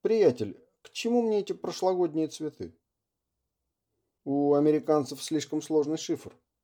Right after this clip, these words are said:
Удалось расшифровать депешу только сегодня". "Не стоило и возиться", заметил Вилки. "С тех пор, как писались эти строки,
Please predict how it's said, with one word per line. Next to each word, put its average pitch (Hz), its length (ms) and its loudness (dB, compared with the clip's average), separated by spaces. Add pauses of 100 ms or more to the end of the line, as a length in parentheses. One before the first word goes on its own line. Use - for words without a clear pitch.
Удалось 139 360 6
расшифровать 135 640 0
депешу 127 400 -2
только 139 260 -4
сегодня". 113 500 -6 (1600)
"Не 226 160 2
стоило 196 400 8
и 170 60 4
возиться", 143 580 4 (580)
заметил 101 460 -10
Вилки. 92 320 -14 (540)
"С - 80 -16
тех - 240 2
пор, 190 180 10
как - 200 -6
писались 165 420 2
эти 147 160 -6
строки, - 560 -6